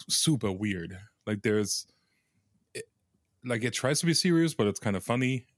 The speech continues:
Um, but then there's like a re-, it, it's great, but it's wild. Um,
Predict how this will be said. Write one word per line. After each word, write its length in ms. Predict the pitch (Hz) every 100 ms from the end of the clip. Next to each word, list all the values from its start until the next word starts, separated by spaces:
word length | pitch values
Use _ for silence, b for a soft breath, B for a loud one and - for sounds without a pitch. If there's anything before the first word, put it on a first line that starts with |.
| _
Um, 580 | 113 107 98 95 95 95 - _ _ _ _ _ _ _
but 240 | 113 113
then 180 | 110 104
there's 260 | 104 101 -
like 140 | 98
a 60 | 101
re-, 240 | 95 98 - - - - 78 _ -
it, 180 | 143 - _ _
it's 140 | 139
great, 300 | - 110 95 - - - - _ 113 104 -
but 180 | 107
it's 160 | 101 95
wild. 340 | - - - - B B B B B -
Um, 360 | 117 104 104